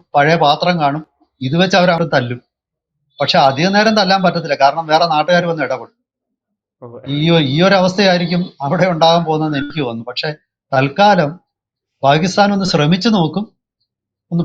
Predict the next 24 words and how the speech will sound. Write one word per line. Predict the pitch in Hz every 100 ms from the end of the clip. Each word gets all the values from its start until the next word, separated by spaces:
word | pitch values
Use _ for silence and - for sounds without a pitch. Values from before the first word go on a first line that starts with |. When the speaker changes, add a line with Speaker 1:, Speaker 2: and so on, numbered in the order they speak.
| 156
Speaker 1:
പേടിപ്പിച്ച് | 160 180 202 196
നോക്കും, | 175 156 156 180 196 _ _ -
അവിടോട്ട് | 139 156 180 185
കുറച്ച് | 160 165
പട്ടാളത്തെ | 180 151 165 175 165
അയച്ചു | 151 -
നോക്കും. | 175 139 - 190 _ _ _ -
ഇനി | 147 139
അഥവാ | 131 165 180 214 - - 151
അങ്ങനെ | 160 180
വന്നിട്ട് | 180 170 180 196 180
അത് | 160 175 170 165 156 139
ബുദ്ധിമുട്ടാണെന്ന് | 139 147 175 160 156 175 180
കണ്ടാൽ | 170 180 190
പിന്നെ | 196
പാകിസ്ഥാൻ | 202 175 175 180 180 165 170 _ _ _ _ _ -
തിരിഞ്ഞോടും | 160 175 170 110 - _ _ _ _ _ _ 151
എന്നാണ് | 156 156
എനിക്ക് | 147 135 139
തോന്നുന്നത്. | 127 117 120
കാരണം | 131 143 143 143
ഇത് | 160 151 135
അധികം | 131 175
പ്രതീക്ഷയില്ല. | 175 143 151 151 131 110